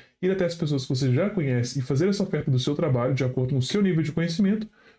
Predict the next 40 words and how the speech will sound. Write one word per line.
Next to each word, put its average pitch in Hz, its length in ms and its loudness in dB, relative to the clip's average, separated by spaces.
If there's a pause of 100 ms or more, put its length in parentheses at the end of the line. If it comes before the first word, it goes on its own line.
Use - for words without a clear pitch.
Você 185 160 0
pode 139 300 2
ir 131 100 2
em 131 80 2
sites 123 260 0
de 135 100 2
freelancer, 208 600 0
ou 165 140 0
seja, 127 260 2
você 127 200 2
vai 139 120 2
literalmente 170 440 2
fazer 151 160 2
uma 156 100 -2
pesquisa 160 300 0
no 175 100 2
Google 127 320 2 (240)
por 127 180 0
sites 190 260 0
de 165 100 -2
freelancer, 147 560 0
encontrar 156 400 0
todos 208 240 2
os 196 80 -2
sites 185 340 -2
e 185 80 4
usar 180 220 2
as 190 80 -2
palavras-chave 165 580 0 (420)
daquele 202 300 0
tipo 202 140 -2
de 185 80 2
automação 165 400 0
que 139 60 0
você 131 180 -2
quer 127 180 0
fazer 113 340 0 (160)
para 190 160 0
encontrar 165 460 2
clientes. 214 500 0